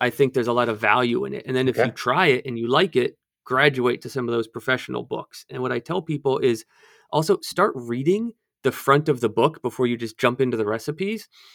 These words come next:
Speaker 1: 'cause most of those books, they have an entire section on ingredients, tools. Everything you need for the vocabulary is kind of laid out there,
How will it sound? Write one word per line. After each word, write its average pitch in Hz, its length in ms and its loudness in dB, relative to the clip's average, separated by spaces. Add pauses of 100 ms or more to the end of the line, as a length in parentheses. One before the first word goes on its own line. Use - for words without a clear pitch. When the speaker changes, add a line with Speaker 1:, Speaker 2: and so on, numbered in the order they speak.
(140)
Speaker 1:
'cause 127 160 2
most 117 460 2
of 143 100 -6
those 127 240 2
books, - 440 0 (220)
they 175 100 0
have 165 100 0
an 131 60 0
entire 135 400 0
section 135 460 -4
on 113 380 -4 (280)
ingredients, 113 880 -2 (400)
tools. 117 760 -2 (340)
Everything 170 380 2
you 131 160 0
need 131 220 0
for 127 100 -8
the 117 80 -4
vocabulary 117 720 0
is 117 100 0
kind 117 220 -6
of 107 100 -10
laid 113 380 -2
out 113 280 -4
there, 196 360 -2